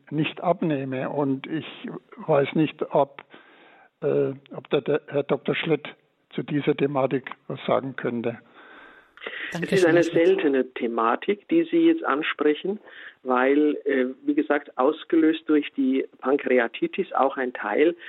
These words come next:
Speaker 3: der Insulinproduktion sicher der Entzündung anheimgefallen ist und der Rest Bauchspeicheldrüsen, äh, die Rest Bauchspeicheldrüse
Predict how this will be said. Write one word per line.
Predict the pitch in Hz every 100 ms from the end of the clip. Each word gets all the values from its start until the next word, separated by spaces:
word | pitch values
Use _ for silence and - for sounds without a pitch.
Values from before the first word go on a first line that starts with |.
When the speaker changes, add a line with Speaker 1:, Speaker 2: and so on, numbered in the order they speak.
| - - _
Speaker 3:
der | 147
Insulinproduktion | 165 147 147 147 196 202 143 127 123 _ - 131 131 143 170 - _ _ _ _
sicher | 165 - 165
der | 156 143 127
Entzündung | 127 - 156 156 165 165 160 160
anheimgefallen | - 123 117 135 165 151 - 107 117 143
ist | 170 - _ _ - _ -
und | 143 135 -
der | 127 120
Rest | 143 - - _ -
Bauchspeicheldrüsen, | 123 143 - - 135 147 151 147 143 147 135 139 143 143 143 139 _ _
äh, | - 123 120
die | 131
Rest | 139 143 _ -
Bauchspeicheldrüse | 131 - - 135 143 135 139 147 151